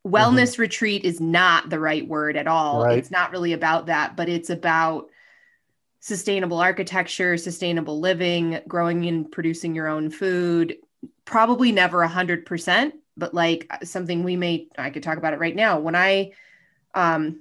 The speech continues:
Speaker 2: was twenty-two, I went down to Costa Rica and lived in a permaculture education center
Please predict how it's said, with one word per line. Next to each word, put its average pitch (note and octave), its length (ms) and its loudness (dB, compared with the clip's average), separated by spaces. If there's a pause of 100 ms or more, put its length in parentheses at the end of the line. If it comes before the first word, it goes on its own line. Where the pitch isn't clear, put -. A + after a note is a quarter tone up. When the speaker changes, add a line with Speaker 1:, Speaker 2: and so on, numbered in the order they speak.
(120)
Speaker 2:
was F3+ 160 -6
twenty-two, G3 560 -2
I E3+ 40 0
went E3+ 140 -2
down E3+ 140 2
to D#3+ 80 -4
Costa F3 340 -8
Rica E3+ 220 -4
and D#3 180 -2
lived E3 440 -4
in E3 580 -4
a D#3 300 -2
permaculture D#3+ 1200 -2
education D#3+ 600 -4
center C#3 420 -4